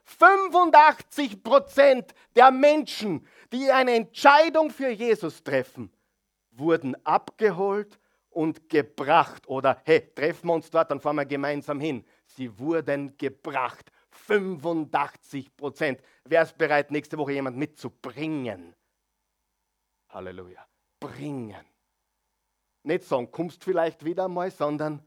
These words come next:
bringen. Und wenn das wirklich stimmt, dass fünfundachtzig Prozent der Menschen, die einen Gottesdienst besuchen,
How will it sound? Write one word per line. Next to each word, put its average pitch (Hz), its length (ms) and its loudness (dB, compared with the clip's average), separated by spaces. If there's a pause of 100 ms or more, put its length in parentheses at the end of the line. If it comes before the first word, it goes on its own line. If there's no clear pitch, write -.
(480)
bringen. 127 540 -14 (1080)
Und 151 180 -6
wenn 202 200 2
das 208 320 6
wirklich 240 460 -4
stimmt, 160 360 -2
dass 143 140 -2
fünfundachtzig 233 800 -2
Prozent 220 380 -6
der 208 100 4
Menschen, 156 560 -6 (400)
die 214 180 -4
einen 185 320 0
Gottesdienst 226 760 -4
besuchen, 185 720 -2